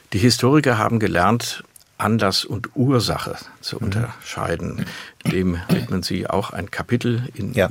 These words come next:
Speaker 1: Ihrem Buch. Also es gibt eine Menge Voraussetzungen,
Speaker 2: Mhm.
Speaker 1: die dann irgendwann, ja, soll man sagen, explodieren an
Speaker 2: Ja.
Speaker 1: einer Beiläufigkeit. Der Prager Fenstersturz ist gemessen
Speaker 2: Ja.
Speaker 1: an der gesamten Lage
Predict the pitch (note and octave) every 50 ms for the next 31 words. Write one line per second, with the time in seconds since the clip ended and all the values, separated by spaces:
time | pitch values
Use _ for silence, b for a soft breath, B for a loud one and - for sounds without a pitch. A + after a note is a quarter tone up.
0 | - - A2 A2+ G#2+ F#2+ F2+ E2+ F2 G2 G#2 B2 C#3+ - - - B B B B
1 | B B B - F#2 - - - - - - - F#2 F2+ E2+ E2 G2 C3+ F#3+ E3+
2 | - - F#2 - - - - C3 - C#3+ C3+ - - C3 C3+ D3 D#3+ D#3 - B
3 | B B A2+ A2 G#2 C3 - - _ - G#2+ A2 A2+ G#2+ G#2 A2 A2 A#2 A#2 A#2
4 | - - - G2+ A2 A2+ A2+ A2+ - F#2 G2 G#2+ G#2+ A2 - - - - F2+ F2+
5 | - G2 G2 F#2+ - F2 F2 G2 G#2+ G2 - _ _ - A#2 A2+ - - - G#2+
6 | F#2 - B2+ D#3 C3 - - - - - G2+ - - G2 G2 G2 G2 G2 F#2+ -
7 | _ - - E2 F2+ C3 A#2 E2 D2 D2 - - - - - - - - - -
8 | F#2+ E2+ - - F2 F#2+ G2 G#2 F#2 - - G#2 B2+ - - G2 F#2+ - - G2+
9 | F#2+ F#2+ - - - - - G2+ F#2 F#2 G2+ A2 - - D2+ D#2+ - G2 F#2 F#2
10 | F2 G#2 G#2 G2+ - - G#2 F#2+ F2 F#2 F#2 F#2+ G#2+ G#2+ A2 G2